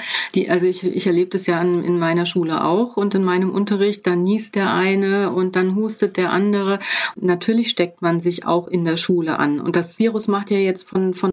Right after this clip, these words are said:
acht bis dreizehn Uhr oder von acht bis sechzehn Uhr für unsere Oberstufe keine Pause.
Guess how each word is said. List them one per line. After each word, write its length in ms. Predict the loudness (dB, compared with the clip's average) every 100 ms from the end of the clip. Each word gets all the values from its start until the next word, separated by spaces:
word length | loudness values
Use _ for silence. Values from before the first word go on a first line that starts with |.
| 0
acht 300 | -2 -2 -2
bis 220 | -2 -2
dreizehn 480 | 0 0 0 -2 -2
Uhr 260 | 0 0 0
oder 200 | 0 0
von 160 | -2
acht 200 | -2 -2
bis 140 | -2 0
sechzehn 380 | -2 0 0
Uhr 160 | 0 -2
für 100 | -2
unsere 220 | -2 -2
Oberstufe 460 | -2 0 -2 -4 -4
keine 240 | 0 0
Pause. 500 | 0 -2 0 0 -2